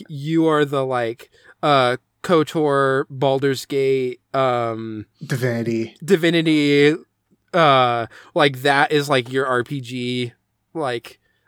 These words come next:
Speaker 1: uh, that is the R P G town that you live in, and I am, like, Square Enix and Atlas Games.
Speaker 2: Yeah.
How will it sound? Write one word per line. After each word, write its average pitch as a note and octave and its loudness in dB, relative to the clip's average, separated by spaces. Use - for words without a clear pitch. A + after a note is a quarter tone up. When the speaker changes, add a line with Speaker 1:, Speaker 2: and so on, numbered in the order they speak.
Speaker 1:
uh, C3+ 2
that D#3+ 4
is D3+ 0
the F3+ -2
R D3 2
P D3 -6
G C3+ -10
town C#3+ -2
that C#3+ -8
you B2+ -6
live B2+ -4
in, D3 0
and D3 0
I D3 6
am, C#3+ 2
like, C#3 -2
Square C#3 0
Enix C3+ -4
and C3+ -4
Atlas B2 -10
Games. - -20
Speaker 2:
Yeah. G#2 -4